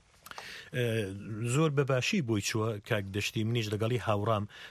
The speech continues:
هەر ئەوەی کە ئەو، ئێ، نیشانەی سەرسوڕمانەی داناوە ئەوەیە کە، بە، بەڕاستی ئەوەی کە ئایا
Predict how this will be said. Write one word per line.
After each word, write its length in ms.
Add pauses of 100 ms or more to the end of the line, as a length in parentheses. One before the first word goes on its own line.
(120)
هەر 140
ئەوەی 280
کە 160
ئەو، 120 (180)
ئێ، 80 (840)
نیشانەی 440
سەرسوڕمانەی 680
داناوە 440
ئەوەیە 380
کە، 100 (140)
بە، 140 (140)
بەڕاستی 440 (100)
ئەوەی 280
کە 140
ئایا 260